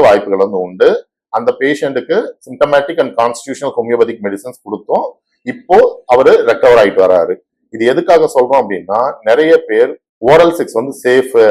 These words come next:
அதுல எந்த ஒரு நோயுமே வராது அப்படின்னு நினைச்சுக்கிட்டு பண்ணுவாங்க. But உங்களுக்கு ஒரு விழிப்புணர்வு ஏற்படுத்தணும் அப்படின்றதுக்காக தான் இந்த பதிவு.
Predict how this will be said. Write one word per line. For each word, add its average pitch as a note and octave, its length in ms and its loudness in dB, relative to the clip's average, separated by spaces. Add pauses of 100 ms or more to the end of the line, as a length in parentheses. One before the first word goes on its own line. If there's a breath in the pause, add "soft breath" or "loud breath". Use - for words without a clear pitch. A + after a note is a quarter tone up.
அதுல B2 220 4 (100)
எந்த A#2+ 200 -2
ஒரு C3+ 180 2
நோயுமே B2 400 4
வராது A2+ 420 4
அப்படின்னு A#2 260 -4
நினைச்சுக்கிட்டு A2 440 -8
பண்ணுவாங்க. F2+ 380 -4 (260)
But C#3+ 100 0 (460)
உங்களுக்கு C#3+ 380 0 (120)
ஒரு A#2 160 0
விழிப்புணர்வு B2+ 560 0
ஏற்படுத்தணும் G#2+ 480 -2
அப்படின்றதுக்காக F#2 520 -2
தான் E3+ 120 -4
இந்த - 120 -6 (100)
பதிவு. E2+ 260 -10